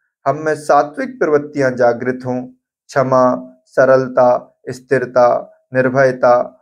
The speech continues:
अहंकार शून्यता इत्यादि शुभ भावनाएं हमारी संपत्ति हों। हमारा शरीर स्वस्थ तथा परिपुष्ट हो,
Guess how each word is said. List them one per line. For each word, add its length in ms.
अहंकार 460
शून्यता 840
इत्यादि 480
शुभ 340
भावनाएं 480
हमारी 420
संपत्ति 600
हों। 180
हमारा 380
शरीर 400
स्वस्थ 380
तथा 200
परिपुष्ट 560
हो, 440